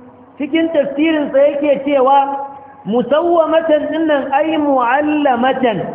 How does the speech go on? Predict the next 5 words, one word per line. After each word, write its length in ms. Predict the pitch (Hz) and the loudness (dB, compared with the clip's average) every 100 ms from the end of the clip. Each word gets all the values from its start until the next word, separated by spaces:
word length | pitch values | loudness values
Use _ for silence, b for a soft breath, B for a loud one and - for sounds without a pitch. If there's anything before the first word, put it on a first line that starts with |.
| - - - - - - - - - - | -14 -18 -20 -20 -20 -20 -20 -20 -20 -4
قيل 360 | 262 311 294 254 214 - - - - - | 0 2 2 2 0 -2 -10 -12 -16 -4
كانت 540 | 202 226 233 233 240 233 | 0 2 2 2 0 -2
مخططة 1000 | 220 226 226 214 220 226 247 247 226 226 254 220 254 - - | -2 0 0 -2 -4 -2 -2 0 0 0 0 -2 -6 -10 -8
بسواد 720 | 170 214 220 208 226 247 240 233 226 | -4 -2 0 2 4 4 2 0 0
وبياض. 640 | 220 214 214 214 214 196 | 2 2 2 2 2 0